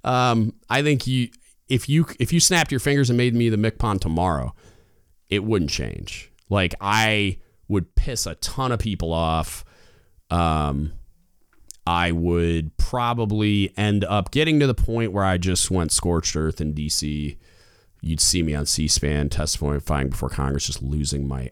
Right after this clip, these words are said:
absolute shit. But I don't think it would make any difference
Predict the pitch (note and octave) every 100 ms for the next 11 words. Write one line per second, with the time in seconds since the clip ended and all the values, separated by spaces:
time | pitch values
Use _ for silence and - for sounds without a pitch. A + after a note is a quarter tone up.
0 | _ - C#2 C2 - C2+ C2 - - A1+
1 | A1 - - - - - - - - G2+
2 | C#3+ D3 F#3+ G3 - F#3 F#3+ - E3 E3
3 | C#3 C3 G#2 G#2+ D3 - - B2+ C#3+ D3+
4 | A#2+ A2+ - G3 G#3+ - -